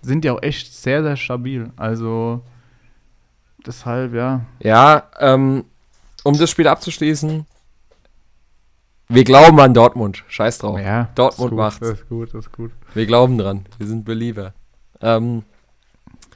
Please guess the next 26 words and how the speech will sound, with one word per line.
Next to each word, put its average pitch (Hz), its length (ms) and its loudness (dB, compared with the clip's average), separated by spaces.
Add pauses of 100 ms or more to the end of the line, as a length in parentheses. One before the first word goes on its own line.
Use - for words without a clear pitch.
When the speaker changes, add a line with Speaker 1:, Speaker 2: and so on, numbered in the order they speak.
(840)
Speaker 2:
Liverpool 139 380 -2
Real 127 480 -4 (180)
haben 113 200 -10
wir 113 100 -6
jetzt 107 220 -4
Speaker 1:
Ja. 104 60 -8
Speaker 2:
auch 113 200 -6
eigentlich 113 340 -12
schon 107 280 -12
Speaker 1:
Real, 101 360 -10
ja. 104 60 -12
Speaker 2:
behandelt. 110 520 -10
Speaker 1:
Ja. 120 100 -16
Speaker 2:
Ich 127 120 -16
glaub, 101 260 -10 (300)
ähm, 95 300 -16 (500)
da, 95 340 -12 (200)
die 104 60 -12
lassen 101 360 -12
nix 104 220 -16
mehr 95 120 -12
anbrennen. 117 400 -14 (640)
Äh, 107 320 -6
Inter 180 320 -2
gegen 123 460 -8
Porto. 202 500 0